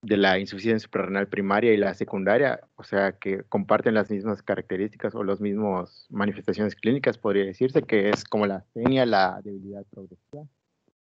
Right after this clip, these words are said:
la hipoglucemia, este, de, la pérdida de peso y algunas molestias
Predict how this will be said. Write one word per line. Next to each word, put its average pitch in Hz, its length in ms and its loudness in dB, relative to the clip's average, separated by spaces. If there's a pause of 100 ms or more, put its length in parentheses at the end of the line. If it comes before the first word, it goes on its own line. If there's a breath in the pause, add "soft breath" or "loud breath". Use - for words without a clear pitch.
(140)
la 95 420 -10
hipoglucemia, 120 800 -10 (720)
este, - 320 -12
de, 95 200 -6 (200)
la 110 120 -6
pérdida 117 320 -2
de 104 120 -2
peso 131 320 -8
y 120 100 -2
algunas 110 300 -2
molestias 101 420 -2